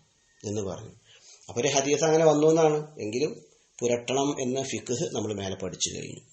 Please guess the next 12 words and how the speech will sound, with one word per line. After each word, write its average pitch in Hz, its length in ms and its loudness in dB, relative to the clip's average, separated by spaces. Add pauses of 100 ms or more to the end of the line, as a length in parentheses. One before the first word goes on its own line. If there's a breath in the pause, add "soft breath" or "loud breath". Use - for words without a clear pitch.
(200)
കേട്ടോ. - 200 -10 (1900 loud breath)
ഇനി - 180 2
അടുത്തത് 143 380 4
പുതിയൊരു 139 320 6 (200)
അധ്യായമാണ്, 104 600 0 (880)
ഏഴാമത്തെ 135 600 6
അധ്യായം. 95 440 0 (960 loud breath)
ബാബു 143 480 8
യൽബസു 139 600 6
അഹ്സന 143 560 4
മാ 135 240 4
യജിദു. 107 480 2